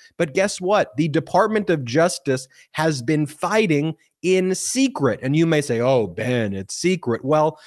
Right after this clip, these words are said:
criminal grand juries take place in secret. So we don't get to see the work that Merrick Garland and the Department of Justice has done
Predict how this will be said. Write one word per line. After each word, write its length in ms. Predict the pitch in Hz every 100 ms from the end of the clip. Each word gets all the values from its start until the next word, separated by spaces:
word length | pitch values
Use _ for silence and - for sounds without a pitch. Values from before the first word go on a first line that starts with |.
| - -
criminal 460 | - 247 277 262 233
grand 440 | 165 190 196 180
juries 560 | 131 156 196 262 277 - _ _ -
take 380 | - 220 208
place 420 | - 208 214 220 - -
in 180 | 196
secret. 600 | 202 - 247 254 247 160 - _ - -
So 260 | - 196 196
we 360 | 165 143 220
don't 260 | 285 269 175
get 220 | 233 254
to 100 | -
see 300 | 240 - 226
the 140 | 220 196
work 520 | 143 196 190 175 - _ _ -
that 300 | 131 175 175
Merrick 400 | 160 175 202 196
Garland 400 | 170 175 180 185
and 100 | 180
the 40 |
Department 480 | 170 - 170 175 175
of 140 | 170 165
Justice 460 | 139 165 - 175
has 200 | 175 160
done 460 | 135 156 233 180 180